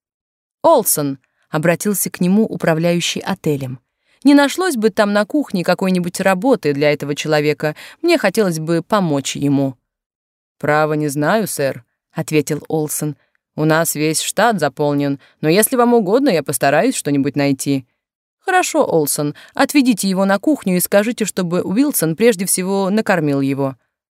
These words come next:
«Слушаю, сэр», сказал Олсон. Герствуд последовал за ним. Как только они вышли из конторы, манеры Олсона сразу изменились. «Черт его знает, что мы с ним будем делать»,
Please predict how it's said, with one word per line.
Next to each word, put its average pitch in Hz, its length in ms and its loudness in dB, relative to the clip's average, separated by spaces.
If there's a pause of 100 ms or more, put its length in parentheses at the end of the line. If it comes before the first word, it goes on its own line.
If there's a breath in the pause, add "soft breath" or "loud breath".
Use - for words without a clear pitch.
(120)
«Слушаю, 147 480 -2
сэр», 139 360 0 (280)
сказал 165 640 -4
Олсон. 147 540 -4 (680)
Герствуд 226 600 0
последовал 175 600 -2
за 170 180 -2
ним. 135 320 -2 (460 loud breath)
Как - 200 -2
только 170 320 0
они 156 220 2
вышли 156 300 -2
из 147 140 -2
конторы, 160 580 0 (220 soft breath)
манеры 247 500 4
Олсона 226 600 0
сразу 165 520 0
изменились. 165 800 -2 (840)
«Черт 160 400 0
его 170 220 2
знает, 175 360 0
что - 160 -6
мы 147 140 0
с - 80 -10
ним 151 180 0
будем 160 300 0
делать», 151 480 -4